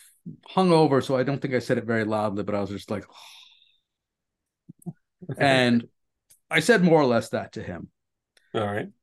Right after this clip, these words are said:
Speaker 1: And it was not a wonderful relationship between Bob and I.
Speaker 2: Yeah, doesn't sound great.
Speaker 1: Because at this point, you know, I had spent many, many hours fixing his bugs, and he wouldn't even, like,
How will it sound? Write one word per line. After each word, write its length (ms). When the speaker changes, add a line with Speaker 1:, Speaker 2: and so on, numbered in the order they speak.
Speaker 1:
And 480
it 60
was 120
not 160
a 40
wonderful 340
relationship 560
between 260
Bob 260
and 80
I. 180
Speaker 2:
Yeah, 320
doesn't 300
sound 280
great. 200
Speaker 1:
Because 280
at 100
this 160
point, 280
you 100
know, 160
I 180
had 240
spent 440
many, 220
many 240
hours 360
fixing 300
his 180
bugs, 600
and 140
he 120
wouldn't 240
even, 220
like, 260